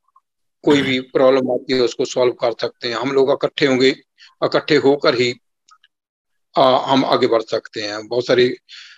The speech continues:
साथियों के बीच, आ, और दिमाग में क्वेश्चन होते हैं, क्वेश्चन जो, आ, होते हैं उसको बाद में लिया जा सकता है और, आ, सीनियर साथियों को कॉल करके उससे मालूम किया जा सकता है। तो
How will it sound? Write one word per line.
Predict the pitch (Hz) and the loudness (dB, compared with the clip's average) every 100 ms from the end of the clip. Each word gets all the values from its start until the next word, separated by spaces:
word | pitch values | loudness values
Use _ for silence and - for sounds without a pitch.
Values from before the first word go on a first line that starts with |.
| - | -20
साथियों | - - 151 135 139 | -16 -2 0 0 -2
के | 120 | -2
बीच, | 123 127 | -2 -4
आ, | 120 - 139 | -4 -2 2
और | 127 - 147 127 | 2 2 0 0
दिमाग | 135 123 120 | 2 2 2
में | 123 123 | 4 4
क्वेश्चन | 127 - - - 139 131 - | 4 2 0 2 2 2 0
होते | 135 139 - 143 | -2 -2 -2 2
हैं, | 139 139 | 2 0
क्वेश्चन | - 135 123 135 | 0 0 0 -4
जो, | 123 131 123 - _ _ _ _ - - 135 | 2 2 2 -2 _ _ _ _ -16 -6 0
आ, | 131 127 123 | 4 4 2
होते | - - 143 143 143 | -2 -6 -2 0 0
हैं | 135 147 175 | 0 0 0
उसको | 127 147 | 0 0
बाद | 127 127 135 | 2 2 2
में | 131 | 0
लिया | 127 127 123 | 0 0 2
जा | 127 123 | 2 2
सकता | 131 127 - 127 | -2 -6 0 0
है | 123 | 0
और, | 135 123 117 117 110 - _ _ - _ - | -2 -2 0 -2 -6 -10 _ _ -20 _ 0
आ, | 123 117 | 2 4
सीनियर | 113 135 139 | 2 2 2
साथियों | 127 127 - 120 | 2 0 -2 -4
को | 120 | -4
कॉल | - 120 117 | 0 0 2
करके | 117 - 131 160 _ _ _ _ | -2 -2 -2 -2 _ _ _ _
उससे | - 123 127 | -4 0 0
मालूम | 123 127 123 | 2 2 0
किया | - 117 | -2 -2
जा | 101 101 | -2 -4
सकता | - 101 - 95 | -4 -14 -12 -14
है। | - _ _ _ - _ _ | -14 _ _ _ -20 _ _
तो | 139 120 120 123 | 2 4 4 0